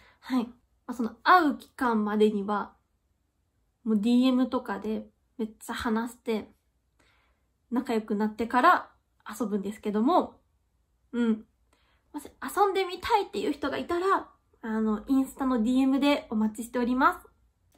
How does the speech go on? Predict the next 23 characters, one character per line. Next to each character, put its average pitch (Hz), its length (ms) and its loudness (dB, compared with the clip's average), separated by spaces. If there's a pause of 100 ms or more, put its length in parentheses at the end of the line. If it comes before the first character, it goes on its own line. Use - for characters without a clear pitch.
(120)
は - 140 -6
い。 262 140 -8 (400)
で 277 80 -12
は - 140 -4
明 330 260 2
日 381 60 4
も 392 100 6
投 330 240 4
稿 349 140 2
し 359 120 -4
ま 403 160 6
す 427 120 -2
の 381 100 2
で、 - 240 0 (300)
ぜ 285 160 -2
ひ - 260 -14 (160)
お 233 60 -14
楽 247 260 -6
し 339 140 -8
み 381 160 0
に。 427 240 -2 (2500)
以 330 120 0
上、 415 320 4